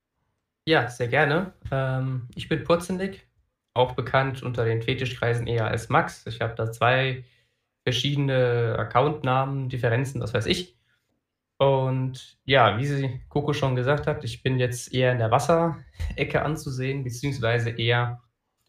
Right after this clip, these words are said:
auf Neopren, was ja im engen Zusammenhang steht mit Wasser. Äh, geh auch gerne drin schwimmen, mach auch Schwimmtreffs. Und ja, ein bisschen Latex ist auch dabei, aber eher Neopren.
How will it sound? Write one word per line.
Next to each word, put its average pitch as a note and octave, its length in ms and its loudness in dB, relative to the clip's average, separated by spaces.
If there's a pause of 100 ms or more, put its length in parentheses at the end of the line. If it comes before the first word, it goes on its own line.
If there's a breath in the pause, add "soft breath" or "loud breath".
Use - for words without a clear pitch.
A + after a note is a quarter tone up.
(220)
auf A2 380 4
Neopren, A#2+ 800 0
was A#2 180 2
ja G#2 200 2
im G#2 140 -4
engen A2+ 180 0
Zusammenhang B2+ 520 0
steht B2 500 -6
mit A#2 180 -4
Wasser. B2 460 2 (1080)
Äh, G#2+ 180 0
geh B2 160 4
auch B2 100 2
gerne A#2+ 180 4
drin A2+ 200 0
schwimmen, E3+ 500 2
mach A#2+ 220 0
auch A#2+ 160 0
Schwimmtreffs. C3+ 760 0 (1120)
Und A#2 560 0
ja, G#2 180 2
ein G2+ 80 -2
bisschen A#2+ 260 2
Latex A#2 380 2
ist - 120 -12
auch - 160 -2
dabei, G#2 400 0
aber G#2+ 220 0
eher G#2 360 2
Neopren. G2+ 560 -8